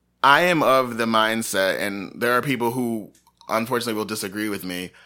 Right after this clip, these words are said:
that this is not, the kids don't deserve to be treated in this way based on breaking the law. There are a lot of people who are like, "Well, if there aren't criminals,"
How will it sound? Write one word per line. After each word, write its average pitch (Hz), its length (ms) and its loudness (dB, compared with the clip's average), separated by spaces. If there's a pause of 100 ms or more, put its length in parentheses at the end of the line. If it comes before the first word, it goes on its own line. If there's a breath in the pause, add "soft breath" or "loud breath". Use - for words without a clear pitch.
(400 loud breath)
that 104 520 4 (760)
this 147 320 0
is 123 160 -2
not, 104 600 2 (140)
the 107 320 -4
kids 165 380 -2
don't 113 280 0
deserve 98 680 -6 (1000)
to - 80 -12
be 113 100 -2
treated 113 340 -2
in 110 100 -8
this 113 200 -8
way 113 320 -2 (160)
based 101 320 -6
on 98 260 -4
breaking 95 320 -10
the 98 80 -10
law. 92 240 -2
There 110 100 -4
are 107 40 -4
a 107 40 -4
lot 113 140 0
of 113 80 -6
people 117 200 -6
who 117 100 -6
are - 20 -4
like, 120 140 -4
"Well, 170 160 6
if 190 80 -4
there 185 280 2
aren't 185 200 0
criminals," 160 580 0